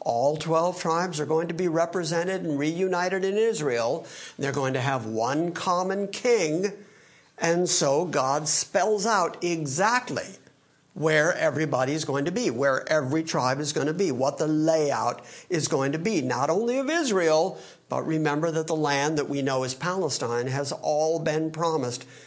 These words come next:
to Abraham. And in fact, the land promise given to Abraham back in Genesis takes the future of Israel all the way out into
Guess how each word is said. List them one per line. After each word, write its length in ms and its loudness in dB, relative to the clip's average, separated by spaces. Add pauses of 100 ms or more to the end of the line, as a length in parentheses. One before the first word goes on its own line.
(140)
to 280 4
Abraham. 720 -4 (800)
And 120 2
in 100 0
fact, 320 -2
the 80 0
land 720 0
promise 540 0
given 300 0
to 140 0
Abraham 520 0
back 240 0
in 100 -4
Genesis 580 -2 (520)
takes 400 0
the 120 -4
future 440 -2
of 120 -2
Israel 680 0
all 240 4
the 80 -2
way 180 2
out 400 0
into 840 0